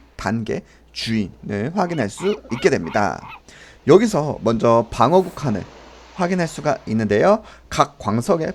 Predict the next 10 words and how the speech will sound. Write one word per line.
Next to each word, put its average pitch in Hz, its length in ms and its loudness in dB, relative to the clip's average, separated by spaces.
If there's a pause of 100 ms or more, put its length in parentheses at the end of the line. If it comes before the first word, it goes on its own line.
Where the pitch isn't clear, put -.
블록을 113 420 -2
이용하여 113 560 0
만들 92 240 -6
수 - 280 -10 (140)
있게 127 220 -2
됩니다. 98 560 0 (380)
이렇게 180 260 -2
방어구는 123 580 0
네 107 240 2
파트가 - 460 -6